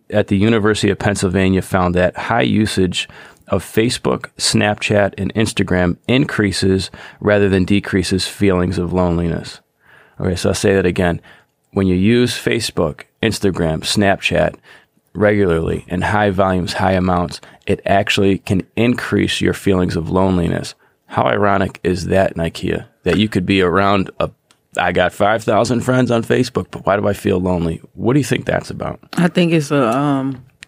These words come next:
Speaker 2: you, uh, not knowing yourself
Speaker 1: Mm-hmm.
Speaker 2: because, you know, you'll post a picture on, uh, Facebook if it doesn't do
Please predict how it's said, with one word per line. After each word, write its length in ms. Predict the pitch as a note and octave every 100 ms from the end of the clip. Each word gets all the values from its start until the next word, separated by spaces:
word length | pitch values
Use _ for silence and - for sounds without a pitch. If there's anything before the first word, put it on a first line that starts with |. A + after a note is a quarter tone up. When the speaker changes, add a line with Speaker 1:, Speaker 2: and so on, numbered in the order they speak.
| _ _ _ _ _ -
Speaker 2:
you, 500 | C#3+ D#3 D3+ D3+ D3 -
uh, 360 | C#3+ C3+ C3 A#2 -
not 260 | D3 C3
knowing 280 | B2+ C3+ C3+
yourself 540 | C#3 C#3 C#3+ C3+ D3+ - _ -
Speaker 1:
Mm-hmm. 160 | - D#3+
Speaker 2:
because, 320 | D3+ D3+ C#3+
you 80 | D3
know, 100 | D3
you'll 220 | C#3+ D3
post 300 | C3 D3+ D3
a 60 | C#3
picture 360 | D#3+ D3+ D3+
on, 300 | D3+ C#3 C#3 - D3+
uh, 320 | C3+ - D#3+ _ _ _ _ _
Facebook 400 | D3 C#3+ C#3 C3+
if 160 | C#3+ B2+
it 100 | C#3
doesn't 400 | C#3+ C#3+ C#3 C3
do 260 | C#3 C#3